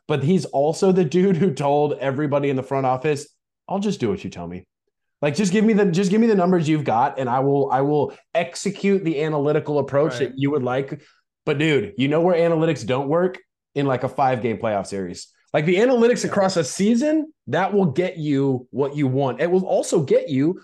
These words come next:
Speaker 1: like in high school sports, will get you a, a, as close as you can possibly get to a fair playoffs, right?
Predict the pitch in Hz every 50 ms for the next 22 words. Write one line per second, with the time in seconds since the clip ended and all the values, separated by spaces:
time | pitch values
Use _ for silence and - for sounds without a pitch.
0 | _ _ 117 123 - 160 156 135 139 139 139 - 190 180 185 - - 139 151 180
1 | - - _ _ _ _ _ 202 214 196 226 220 220 - 233 220 214 208 208 214
2 | 202 208 - 180 180 180 175 - _ - 160 165 165 160 - - 214 208 208 220
3 | 190 202 190 196 170 - 170 170 165 170 160 156 139 139 143 139 - - 135 120
4 | - - 127 113 104 - 120 120 110 92 76 - - - 110 110 120 147 143